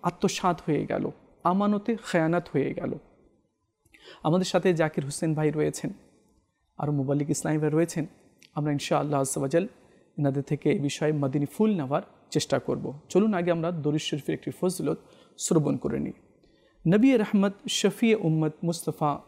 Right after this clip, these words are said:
জানি রহমত সাল্লাল্লাহু আলাইহি ওয়াসাল্লাম ইরশাদ করেছেন, "তোমরা যদি কোনো কিছু ভুলে যাও তো আমার উপরে দরুদ শরীফ পাঠ করো, স্মরণে এসে যাবে।" সাল্লু আলাল হাবিব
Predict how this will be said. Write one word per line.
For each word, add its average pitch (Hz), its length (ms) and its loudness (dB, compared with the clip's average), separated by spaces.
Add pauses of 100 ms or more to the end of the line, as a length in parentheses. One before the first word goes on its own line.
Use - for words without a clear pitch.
(100)
জানি 196 360 2
রহমত 143 340 -4
সাল্লাল্লাহু 143 580 -2
আলাইহি 147 320 0
ওয়াসাল্লাম 196 480 0
ইরশাদ 190 300 -2
করেছেন, 190 440 0 (340)
"তোমরা 247 380 4 (380)
যদি 220 200 4
কোনো 240 260 4
কিছু 247 280 0
ভুলে 208 460 4
যাও 143 220 0 (600)
তো - 180 2
আমার 208 300 4
উপরে 180 280 2
দরুদ 160 360 4
শরীফ 196 340 -2
পাঠ 127 220 0
করো, - 280 -4 (400)
স্মরণে 156 500 0
এসে 135 240 -4
যাবে।" 143 280 -6 (560)
সাল্লু 240 540 6 (100)
আলাল 165 220 4
হাবিব 202 420 4